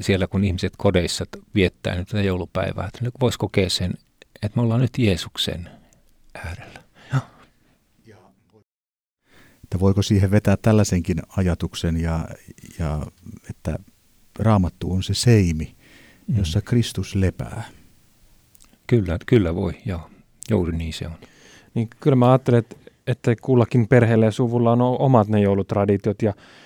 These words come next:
Speaker 3: ja tota, varmasti niin kuin mon-, monta eri kautta voi sinne Betlehemiin mennä, että,
Speaker 1: Mm.
Speaker 3: että kyllä mä ajattelen, että mielissämme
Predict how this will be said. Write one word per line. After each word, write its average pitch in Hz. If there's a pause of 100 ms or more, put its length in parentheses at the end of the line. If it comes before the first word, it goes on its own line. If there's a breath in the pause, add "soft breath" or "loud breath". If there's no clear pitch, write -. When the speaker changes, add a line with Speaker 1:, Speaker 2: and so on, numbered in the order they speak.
(160 loud breath)
Speaker 3:
ja 107
tota, 104 (340)
varmasti 120
niin 151
kuin 170
mon-, 175
monta 147
eri 131
kautta 107
voi 107
sinne 101
Betlehemiin 98 (220 loud breath)
mennä, 101
että, - (360 loud breath)
Speaker 1:
Mm. 107
Speaker 3:
että 92 (400)
kyllä 156
mä 110
ajattelen, 131
että -
mielissämme 104